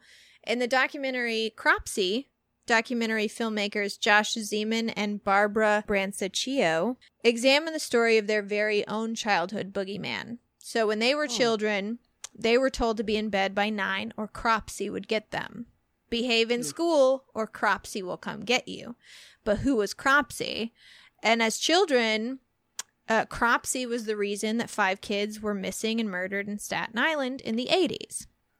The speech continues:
Speaker 1: And a man of flesh and blood named Andre Rand was convicted of kidnapping at least two of the children, but to this day, no one knows who killed them. Probably Andre.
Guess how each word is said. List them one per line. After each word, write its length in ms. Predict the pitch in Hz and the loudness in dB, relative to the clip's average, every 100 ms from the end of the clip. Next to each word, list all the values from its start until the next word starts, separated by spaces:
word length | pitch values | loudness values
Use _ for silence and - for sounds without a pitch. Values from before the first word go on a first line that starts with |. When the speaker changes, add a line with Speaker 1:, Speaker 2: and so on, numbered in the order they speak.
| _ _ _ _ _ - - | _ _ _ _ _ -20 -2
Speaker 1:
And 540 | 240 254 254 262 - - _ _ - | 2 4 2 0 -4 -12 _ _ -2
a 100 | 247 | 2
man 300 | 262 320 349 | 4 4 2
of 100 | 320 | 0
flesh 300 | 262 247 254 | 2 2 2
and 140 | 233 | 0
blood 260 | 226 254 233 | 4 4 4
named 220 | 214 202 | 0 0
Andre 400 | 185 208 208 190 | 0 0 -2 -4
Rand 340 | 202 233 233 | -2 0 -2
was 140 | 202 190 | -4 -6
convicted 480 | - 196 196 226 190 | -6 -4 -2 -2 -4
of 120 | 190 | 0
kidnapping 600 | 240 233 226 196 208 202 | 2 4 2 0 -2 -4
at 100 | - | -2
least 240 | 208 - | -4 -4
two 140 | - 226 | -2 -2
of 100 | 180 | -2
the 100 | 170 | -4
children, 500 | 247 262 220 180 202 - - - | 2 4 2 -2 -6 -14 -18 -8
but 100 | 220 220 | -6 -2
to 100 | 233 | 0
this 200 | 320 - | 0 2
day, 200 | 269 254 | 4 4
no 160 | 226 | 2
one 140 | 311 311 | 0 0
knows 200 | 269 - | -2 -4
who 100 | 233 | -8
killed 460 | - - 240 208 | -6 2 2 2
them. 340 | 85 - - 220 _ | -2 -4 -6 -14 _
Probably 680 | - - 175 220 254 349 370 | -6 -2 -2 -2 2 2 4
Andre. 520 | 254 233 226 226 262 | 4 4 2 0 -2